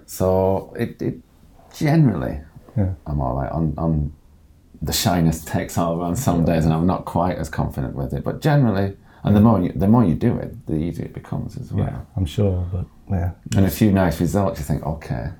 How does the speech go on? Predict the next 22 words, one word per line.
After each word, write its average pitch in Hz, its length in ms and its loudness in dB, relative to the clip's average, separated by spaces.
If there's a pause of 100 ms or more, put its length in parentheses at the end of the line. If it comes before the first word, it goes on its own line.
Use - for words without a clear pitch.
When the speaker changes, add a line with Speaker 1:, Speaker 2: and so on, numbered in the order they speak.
(100)
Speaker 1:
it - 140 -2
Speaker 2:
That's, 175 260 4
Speaker 1:
was, 95 140 0
uh, - 20 0
it 104 80 2
Speaker 2:
I - 40 6
Speaker 1:
was 143 100 6
Speaker 2:
think 107 120 6
Speaker 1:
a, - 40 4
Speaker 2:
that's 127 200 4
Speaker 1:
I - 40 4
Speaker 2:
just - 80 2
Speaker 1:
felt 110 100 6
Speaker 2:
the 104 60 8
Speaker 1:
a - 20 8
little 107 240 10
bit 147 80 12
Speaker 2:
reward, 92 200 6
isn't 107 60 8
it? 101 60 8
Speaker 1:
uncomfortable. 117 640 2
Speaker 2:
Yeah. 98 220 2